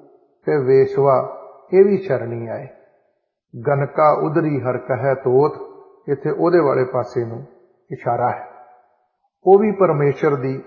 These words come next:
ਬੰਦਗੀ ਵਿੱਚ ਜੁੜ ਗਈ। ਵੇਸ਼ਵਾ ਦਾ ਵੀ, ਤੋਤੇ ਨੂੰ ਰਾਮ ਰਾਮ ਜਪਾਉਂਦਿਆਂ ਉਹਦਾ ਵੀ ਉਦਾਰ ਹੋਇਆ।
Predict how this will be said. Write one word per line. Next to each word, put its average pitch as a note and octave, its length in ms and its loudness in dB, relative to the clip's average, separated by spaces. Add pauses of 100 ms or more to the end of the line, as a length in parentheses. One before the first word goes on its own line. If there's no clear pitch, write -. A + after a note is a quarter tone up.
(140)
ਬੰਦਗੀ C#3 440 -2
ਵਿੱਚ B2+ 260 0
ਜੁੜ A#2 220 -6
ਗਈ। B2 200 -2
ਵੇਸ਼ਵਾ D3+ 500 0
ਦਾ C#3+ 140 2
ਵੀ, B2+ 160 -2 (560)
ਤੋਤੇ D#3+ 340 2
ਨੂੰ D#3 160 -2
ਰਾਮ C#3 300 4
ਰਾਮ C3 300 2
ਜਪਾਉਂਦਿਆਂ B2+ 520 -2
ਉਹਦਾ E3 380 0
ਵੀ C3 200 -4
ਉਦਾਰ A#2+ 360 0
ਹੋਇਆ। A2+ 300 -4